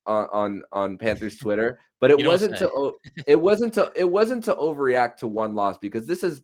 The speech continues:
Speaker 1: just been a dream season for the Florida Panthers. And just, uh, just when it, when it,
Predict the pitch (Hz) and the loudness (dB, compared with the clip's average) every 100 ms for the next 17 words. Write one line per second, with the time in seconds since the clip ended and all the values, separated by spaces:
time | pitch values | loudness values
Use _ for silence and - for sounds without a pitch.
0 | 120 131 123 - 107 90 101 92 90 - | -10 -6 -6 -6 -8 -8 -8 -10 -10 -12
1 | 90 90 90 87 85 90 80 - 78 76 | -14 -14 -20 -20 -14 -12 -12 -12 -16 -12
2 | 73 73 _ _ _ _ _ 117 113 110 | -12 -12 _ _ _ _ _ 2 2 2
3 | 104 107 _ _ - 127 127 127 110 110 | -2 -8 _ _ 0 2 2 2 4 6
4 | 104 92 - _ 120 117 113 - _ _ | 6 2 -10 _ 0 4 4 0 _ _
5 | _ _ _ _ _ 131 123 101 123 120 | _ _ _ _ _ 0 0 2 0 0
6 | 113 | -2